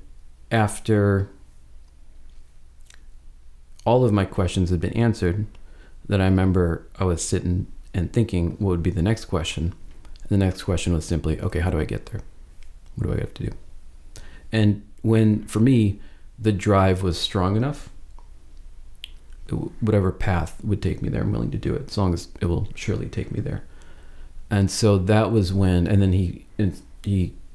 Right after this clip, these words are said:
recommended that I begin Agnihotra, and that's when I learned of Agnihotra for the first time. Uh, in, in terms of what Agnihotra is itself,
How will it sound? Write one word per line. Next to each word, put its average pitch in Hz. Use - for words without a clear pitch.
recommended 90
that 90
I 87
begin 104
Agnihotra, 85
and 85
that's 87
when 92
I 92
learned 98
of 104
Agnihotra 104
for 92
the 82
first -
time. 80
Uh, 95
in, 117
in 110
terms 139
of 92
what 95
Agnihotra 90
is 87
itself, -